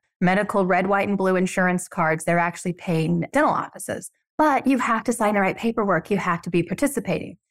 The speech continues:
So you look at the card. If it's a red, white, and blue card and you're not participating,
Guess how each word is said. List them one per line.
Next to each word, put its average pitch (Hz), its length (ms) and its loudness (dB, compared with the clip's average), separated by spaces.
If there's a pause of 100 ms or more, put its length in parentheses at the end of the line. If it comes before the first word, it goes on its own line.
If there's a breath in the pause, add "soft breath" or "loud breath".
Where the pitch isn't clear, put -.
(160)
So 220 480 2 (300)
you 180 100 2
look 185 140 4
at 220 80 0
the 226 40 0
card. 180 520 0
If 202 120 -2
it's 190 120 -2
a 180 80 2
red, 180 240 2
white, 180 220 0
and 185 100 -4
blue 185 200 0
card 269 480 0
and 180 140 0
you're 196 200 2
not 202 220 0
participating, 311 680 -2